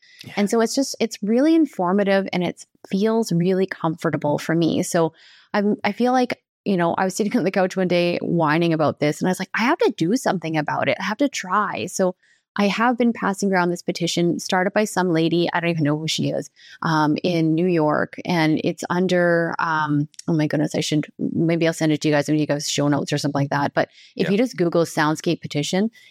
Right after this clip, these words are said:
Speaker 2: it'll pop up there. And when I started sharing it, it was around fifteen hundred people. And now we're close to seventeen hundred people, um, that have signed that. So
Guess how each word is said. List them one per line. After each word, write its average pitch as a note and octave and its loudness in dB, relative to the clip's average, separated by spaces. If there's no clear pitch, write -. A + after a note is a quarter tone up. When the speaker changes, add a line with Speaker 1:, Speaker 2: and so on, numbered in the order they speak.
Speaker 2:
it'll F3 0
pop - -4
up D#3 -4
there. C#3 0
And E3+ 2
when E3 2
I D3+ 2
started F#3+ 0
sharing E3 0
it, D#3+ 2
it D#3 2
was D#3 0
around D3+ 0
fifteen D#3+ -2
hundred D3 -2
people. D3 -2
And C#3+ 0
now D3+ -2
we're F#3+ 0
close - -2
to F3+ 0
seventeen D#3 0
hundred - -4
people, D3 -2
um, D3 -2
that D3+ -2
have C#3 -2
signed C#3+ -2
that. B2+ 0
So D#3+ 0